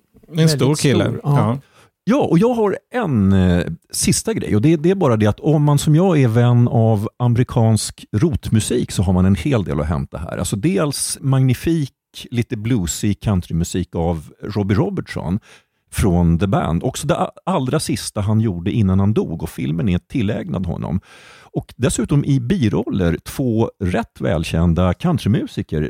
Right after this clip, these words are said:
Speaker 3: Jason Isbell och Sturgill Simpson. Och Sturgill Simpson har jag dessutom sett live en gång faktiskt.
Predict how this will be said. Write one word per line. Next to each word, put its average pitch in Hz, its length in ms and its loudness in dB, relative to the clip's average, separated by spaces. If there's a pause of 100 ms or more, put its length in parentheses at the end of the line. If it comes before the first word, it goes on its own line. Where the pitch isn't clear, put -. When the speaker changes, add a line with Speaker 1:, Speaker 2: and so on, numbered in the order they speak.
(140)
Speaker 3:
Jason 123 640 0
Isbell 156 520 -6
och 107 180 -8 (120)
Sturgill 113 760 -2
Simpson. 175 600 -8
Och - 80 -6
Sturgill 160 360 -2
Simpson 226 360 -8
har 180 60 -8
jag 139 60 -4
dessutom 110 300 -6
sett - 180 -12
live 117 380 -2
en 69 100 -2
gång 57 200 -10
faktiskt. - 540 -18